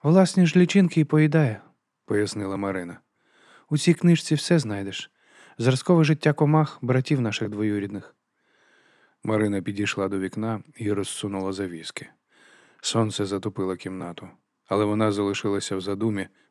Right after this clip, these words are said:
біля вікна. Я майже чув, як крутяться коліщатка в її мозкові. "Який був смисл нападати на тебе, щоб забрати альбом зі світлинами, аби потім викинути його?"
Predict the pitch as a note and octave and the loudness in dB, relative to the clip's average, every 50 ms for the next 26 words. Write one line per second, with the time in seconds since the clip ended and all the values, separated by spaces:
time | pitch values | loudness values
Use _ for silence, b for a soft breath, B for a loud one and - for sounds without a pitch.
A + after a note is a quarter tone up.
0 | _ - G2 G2 F#2+ F#2+ F#2 F2+ F#2 - - - E2 E2 - - _ _ _ _ | _ -8 -6 -6 -4 -4 -4 -6 -8 -10 -12 -14 -14 -14 -16 -18 _ _ _ _
1 | _ _ _ _ _ _ _ - - G#2 G#2 G2+ G2+ G#2 G2+ G2+ G2+ G2 G2+ F#2+ | _ _ _ _ _ _ _ -4 0 2 2 2 2 0 0 0 -2 -2 -4 -4
2 | - - A#2+ A2+ G#2 G2+ G2 F#2+ - - A2 G#2 F#2+ - G2 - - G2+ - - | 0 2 2 4 4 2 -2 -2 -4 -6 -4 -4 -4 -4 -6 -6 -6 -8 -6 -4
3 | G#2 G2 F#2+ - - - G2+ G2 - - - G2 G2 G2+ G2 G2 G2 G2 G#2 G2 | -6 -4 -4 -6 -4 -4 -4 -4 -6 -8 -12 -8 -8 -6 -6 -6 -8 -8 -8 -10
4 | F#2+ - - - G#2 F#2+ F2+ - - _ _ _ _ _ _ _ _ _ _ _ | -10 -12 -14 -14 -14 -14 -14 -18 -20 _ _ _ _ _ _ _ _ _ _ _
5 | _ _ _ _ _ _ - F#3 F3 - - A3 G#3 E3+ E3+ F3+ E3 D3 - - | _ _ _ _ _ _ 0 0 2 4 4 4 4 6 6 4 4 4 2 4
6 | F3+ E3+ E3 - - E3 D3+ D#3+ E3 D3+ - E3 F3 F#3+ F#3 - D#3 D#3 D#3 - | 4 4 4 4 4 4 4 4 4 4 4 4 6 6 6 6 4 4 4 4
7 | D#3 C#3+ D3 D3 - - E3 D3 C3+ C3+ D#3 D3+ D#3+ D#3 D#3 D3 - D#3 D3+ D3 | 4 4 4 2 2 2 0 0 2 4 4 6 6 6 4 4 4 4 4 4
8 | D#3 E3 D#3 C#3+ D3 C#3+ - - D3+ C#3+ - F3 F#3 E3 D#3 C#3+ C#3+ C#3 C3+ B | 4 4 4 4 2 0 0 0 -2 0 2 4 4 6 6 4 4 2 0 B
9 | B B B B - C3 C3+ D#3 C#3+ - D#3+ D3 - D#3 E3 E3 D#3+ - - A2 | B B B B 0 4 4 4 6 6 4 4 6 4 6 6 4 4 2 -4
10 | A2+ G#2 - A2 A2 A2 G#2 G#2+ A2 G#2 | -4 -4 -2 -2 -2 -2 -4 -4 -8 -10